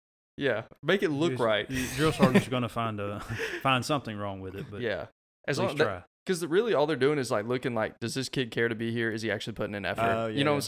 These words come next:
Speaker 1: saying? Like, if you're, if you're
Speaker 3: Just
Speaker 1: over there
Speaker 3: try.
Speaker 1: Yeah, if
Speaker 3: Just
Speaker 1: you're
Speaker 3: try.
Speaker 1: sweating bullets, they like that 'cause they know you care.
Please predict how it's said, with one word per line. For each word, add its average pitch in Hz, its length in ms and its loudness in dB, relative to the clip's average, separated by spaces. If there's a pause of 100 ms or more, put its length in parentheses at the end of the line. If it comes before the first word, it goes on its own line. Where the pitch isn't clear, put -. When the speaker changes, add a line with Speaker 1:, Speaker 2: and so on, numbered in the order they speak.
(160)
Speaker 1:
saying? 135 100 -4
Like, 107 200 -2 (220)
if 135 140 -2
you're, 170 160 0
if - 220 -6
you're 175 120 2
Speaker 3:
Just 170 140 2
Speaker 1:
over 147 100 4
there 143 80 0
Speaker 3:
try. - 80 -14 (300)
Speaker 1:
Yeah, 143 220 4
if - 60 -8
Speaker 3:
Just 139 160 0
Speaker 1:
you're 226 100 2
Speaker 3:
try. 220 60 2
Speaker 1:
sweating 165 300 2
bullets, 165 360 2
they 127 140 2
like 120 260 2
that 101 160 0
'cause 107 100 -8
they 117 100 2
know 120 100 0
you 113 180 -2
care. 87 380 -6